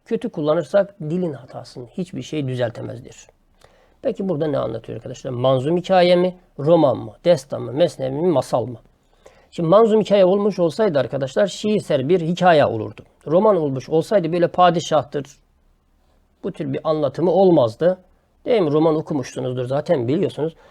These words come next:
Destanlar olsaydı arkadaşlar genellikle şiir şeklinde ya da kahraman, e, yani epik bir özellik gösterirdi. Bir savaş, bir toplum göç. Yani genelde epik şiirlerdir destanlar, biliyorsunuz.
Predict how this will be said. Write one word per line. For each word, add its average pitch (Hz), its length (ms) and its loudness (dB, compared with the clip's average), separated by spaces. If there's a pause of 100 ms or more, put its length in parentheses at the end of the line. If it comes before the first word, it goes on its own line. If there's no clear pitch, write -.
(280)
Destanlar 214 440 4
olsaydı 185 480 -2
arkadaşlar 165 360 -6
genellikle 156 380 -2
şiir 175 320 0
şeklinde 123 640 -6 (580)
ya 202 180 4
da 170 160 2
kahraman, 160 640 2 (380)
e, 151 60 -6 (880)
yani 147 220 -6
epik - 320 -6
bir 147 160 0
özellik 131 380 -2
gösterirdi. 120 520 -8
Bir 123 40 -8
savaş, - 600 -4 (560)
bir 135 100 -10
toplum 139 720 -4 (320)
göç. 127 400 -2 (480)
Yani 143 160 -4
genelde 165 320 4
epik 151 180 -2
şiirlerdir 123 460 -2
destanlar, 127 600 -4
biliyorsunuz. 147 720 -2